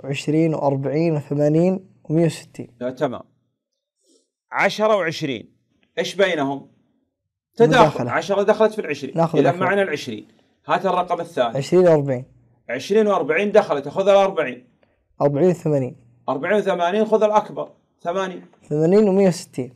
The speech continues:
Speaker 2: نفس ثمانين ومية وستين هي الضعف. إذا أخذنا مية وستين وضربناها في أصل المسألة.
Speaker 1: يعني كل
Speaker 2: هذه
Speaker 1: لا،
Speaker 2: سهلة يا
Speaker 1: كل
Speaker 2: رجل،
Speaker 1: راح.
Speaker 2: تقول لي صعبة. الله
Speaker 1: بس
Speaker 2: يهديك.
Speaker 1: كثرة الأرقام.
Speaker 2: أنت يا شيخ، إذا، إذا،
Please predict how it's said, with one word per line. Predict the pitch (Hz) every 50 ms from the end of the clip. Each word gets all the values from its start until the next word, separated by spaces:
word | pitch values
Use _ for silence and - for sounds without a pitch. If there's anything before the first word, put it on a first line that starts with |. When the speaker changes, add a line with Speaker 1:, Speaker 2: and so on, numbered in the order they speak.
| -
Speaker 2:
نفس | 190 240 269 262 - - - - 131
ثمانين | - - 131 135 139 151 170 208 220 214
ومية | 214 208 208
وستين | 196 196 190 180 180 - 208 202
هي | 208 208
الضعف. | 214 214 185 208 180 147 - -
إذا | 147 143 165 190 202 208
أخذنا | 202 214 214 208 214 214
مية | 208 214 202
وستين | 202 202 196 196 - 247 254
وضربناها | 269 262 226 240 240 226 226 220 196
في | 180 175
أصل | 156 - 156
المسألة. | - - - - - - - - -
Speaker 1:
يعني | - 139 156 147
كل | - - 202
Speaker 2:
هذه | 196
Speaker 1:
لا، | 180
Speaker 2:
سهلة | 170 180 - 359 311 285 - 156
يا | 156 151 151
Speaker 1:
كل | 151
Speaker 2:
رجل، | 151 165 160
Speaker 1:
راح. | 156 135 127
Speaker 2:
تقول | - - - 131 131
لي | 131 -
صعبة. | - - 123 208 220 202 208
الله | 208 220 143
Speaker 1:
بس | - 214 -
Speaker 2:
يهديك. | - - -
Speaker 1:
كثرة | - 180 170 180 175 160 180
الأرقام. | 160 160 147 - - 175 170 165
Speaker 2:
أنت | 160 151 196
يا | 180 180 175 170
شيخ، | - 202 208 185 185 175
إذا، | 165 165 165 170 170 160 160 - _ -
إذا، | 165 170 170 160 170 170 175 180 170 -